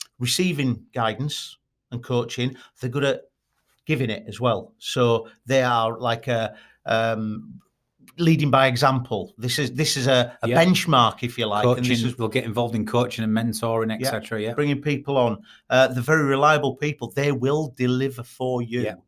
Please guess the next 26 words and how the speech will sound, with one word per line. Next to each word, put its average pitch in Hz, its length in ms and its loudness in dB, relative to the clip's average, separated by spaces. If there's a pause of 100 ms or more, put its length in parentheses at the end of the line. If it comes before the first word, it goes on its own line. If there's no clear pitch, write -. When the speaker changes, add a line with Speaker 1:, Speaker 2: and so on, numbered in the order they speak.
(500)
Speaker 1:
Uh, 117 300 2
environmental 151 800 2
impact, 151 600 -2
they, 127 340 0
they 127 260 0
influence 151 720 -2
the 113 80 -20
people 120 360 -6
that 117 100 -6
they 110 60 -6
work 120 320 2
with. 123 260 0 (300)
Um, 113 440 0 (160)
they 127 140 2
are 120 320 4 (520)
sort - 260 -4
of 139 220 2
influential 139 840 0
in 131 220 -2
the, 123 320 2
within 120 340 2
the 107 60 -2
team, 135 420 2
around 127 420 2
the 113 60 -4
group. 135 420 0